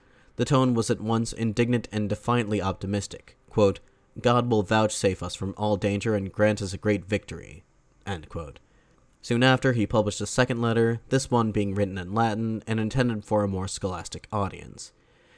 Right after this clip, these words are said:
Here, Savonarola brought the full force of his massive intellect to bear against his enemies in Rome. As he had correctly noted, he had been excommunicated only on mere suspicion of heresy.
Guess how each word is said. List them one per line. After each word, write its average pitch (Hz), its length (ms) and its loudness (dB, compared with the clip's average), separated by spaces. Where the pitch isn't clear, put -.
Here, 156 220 4
Savonarola 120 600 2
brought 107 280 0
the 104 80 -2
full 123 240 2
force 101 360 -2
of 95 80 -2
his 95 180 -4
massive 95 400 -6
intellect 104 400 -4
to 101 80 -6
bear 120 320 4
against 101 400 -2
his 95 180 -8
enemies 87 380 -10
in 87 140 -10
Rome. 95 380 -6
As 120 200 0
he 110 80 0
had 95 120 -2
correctly 95 360 -4
noted, 117 460 0
he 123 160 -2
had 127 120 2
been 127 320 2
excommunicated 120 880 0
only 120 220 2
on 110 140 2
mere 113 160 2
suspicion 113 600 0
of 85 100 -12
heresy. - 600 -4